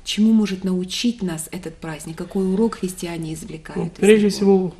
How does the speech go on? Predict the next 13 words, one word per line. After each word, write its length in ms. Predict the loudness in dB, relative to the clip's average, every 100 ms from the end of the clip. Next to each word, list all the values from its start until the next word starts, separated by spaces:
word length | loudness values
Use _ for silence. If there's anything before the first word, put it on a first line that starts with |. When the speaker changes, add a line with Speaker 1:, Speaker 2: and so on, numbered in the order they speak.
| -18 -20 -20 -20 -2
Speaker 2:
праздник 400 | 2 4 2 0
устанавливается 640 | 0 2 4 2 0 -4
для 140 | -6 -4
того 180 | -2
великого 400 | -2 -2 -4 -8 -10 -20 -20 -20 -20 _ _ _ _ -20 _ _ _
памятствования, 680 | 2 4 4 0 -4 -6 -8 -14 -20
что 400 | -8 -6 -6 -2
Господь 400 | -2 0 0 -2
совершил 460 | 0 -2 0 0 0
дело 340 | 2 0 0 -6 -20 _ _
спасения 540 | -8 -6 -2 -2 0
рода 220 | 0 0 -2
человеческого. 840 | 0 2 2 -2 -12 -14 -14